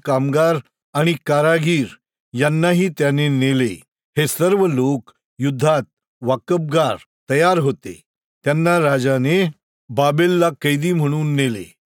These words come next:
बाबेलच्या राजाने मित्तन्या याला राजा केले. हा यहोयाखीनाचा काका.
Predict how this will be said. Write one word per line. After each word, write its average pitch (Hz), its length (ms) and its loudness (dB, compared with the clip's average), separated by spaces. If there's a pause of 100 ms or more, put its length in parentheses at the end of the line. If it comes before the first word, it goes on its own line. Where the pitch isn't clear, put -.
(160)
बाबेलच्या 151 640 0
राजाने 135 600 0 (360)
मित्तन्या 165 580 0
याला 143 480 0 (280)
राजा 139 320 0 (100)
केले. 104 420 -8 (260)
हा 147 300 2 (300)
यहोयाखीनाचा 147 1160 0 (280)
काका. 131 420 -2